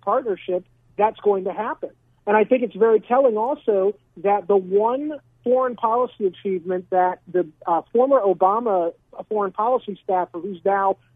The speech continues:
apparently advising the Biden team, has said, uh, he said actually Joe Biden is the only thing he looks favorably on for the Trump years is actually the Abraham Accords. And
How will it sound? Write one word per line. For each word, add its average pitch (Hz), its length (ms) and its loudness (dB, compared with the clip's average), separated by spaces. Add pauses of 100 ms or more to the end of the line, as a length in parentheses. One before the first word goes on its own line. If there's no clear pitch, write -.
apparently 208 480 2
advising 180 720 0
the 170 320 -2
Biden 196 460 0
team, 165 380 -4 (260)
has 190 180 2 (160)
said, 202 480 2 (240)
uh, 185 220 0
he 202 240 -12
said 240 160 2
actually 214 380 -4
Joe 202 220 0
Biden 196 500 -2
is 170 100 -6
the 180 120 0
only 226 180 0
thing 220 160 -8
he 190 140 -6
looks 202 280 -2 (320)
favorably 208 480 2
on 165 200 -6
for 180 100 -12
the 165 100 -6
Trump 262 320 -2
years 165 280 0 (300)
is 185 160 4
actually 196 680 2
the 214 240 0
Abraham 190 360 -2
Accords. 147 400 -8 (600)
And 214 360 6